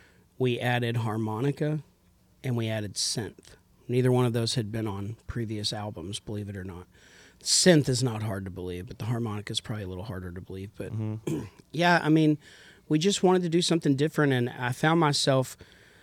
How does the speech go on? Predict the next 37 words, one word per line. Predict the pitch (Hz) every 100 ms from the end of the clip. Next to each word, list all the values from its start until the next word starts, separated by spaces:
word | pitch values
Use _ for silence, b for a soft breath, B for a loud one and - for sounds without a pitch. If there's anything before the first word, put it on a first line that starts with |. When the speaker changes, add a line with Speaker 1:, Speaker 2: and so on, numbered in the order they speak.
| b b b b b -
Speaker 1:
so, | - -
uh, | 143 135 -
you | 139 135
know, | 123 123
one | 120 151 156 165
of | 151
the, | 139 - - _ -
one | 165
of | 180
my | 147
favorite | - 160 175 190
things | 160 156
that | 139
we've | 131
ever | 135 131
done | 131 127
in |
my | 123
career | 120 139 135
is | 127
the | 120
back | 107 - 127 127 -
half | 120 123 123
of | 127
Front | - 131 123
Row | 117 110
Seat. | 107 - 127 107
I | 107
love | 131 110
the | 107
front | 110 101
half | 107 95 -
too, | - 98
so | 98 107
I |
don't | 101
mean | 110